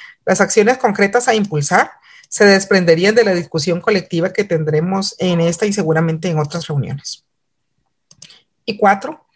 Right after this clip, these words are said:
Finalmente, me parece que hay algunas propuestas transgresoras y con un alto potencial transformador que no debemos olvidar en el marco de esta estrategia. Llevamos años hablando de la necesidad de construir autonomía y de la emancipación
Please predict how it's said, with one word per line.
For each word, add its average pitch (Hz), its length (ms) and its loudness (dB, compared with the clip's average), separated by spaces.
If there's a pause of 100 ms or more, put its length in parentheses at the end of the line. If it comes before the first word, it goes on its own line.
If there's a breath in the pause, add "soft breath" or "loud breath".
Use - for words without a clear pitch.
(640 loud breath)
Finalmente, 220 540 4
me 254 140 2
parece 202 580 0
que 165 260 0
hay 165 160 4
algunas 185 460 0
propuestas 160 540 -4
transgresoras 160 720 0
y 156 40 -14
con 151 200 -6
un 165 300 0
alto 220 520 2
potencial 147 480 0
transformador 156 760 -2 (460 loud breath)
que 190 100 0
no 180 120 4
debemos 220 400 4
olvidar 175 380 2
en 190 80 0
el 165 120 0
marco 160 280 0
de 160 100 2
esta 160 160 -6
estrategia. 143 560 -6 (600 loud breath)
Llevamos 196 440 2
años 277 500 0
hablando 196 360 4
de 240 100 6
la 214 100 4
necesidad 175 420 0
de 208 100 0
construir 196 360 -2
autonomía 196 640 0 (140)
y 196 100 0
de 175 100 6
la 160 120 4
emancipación 151 840 0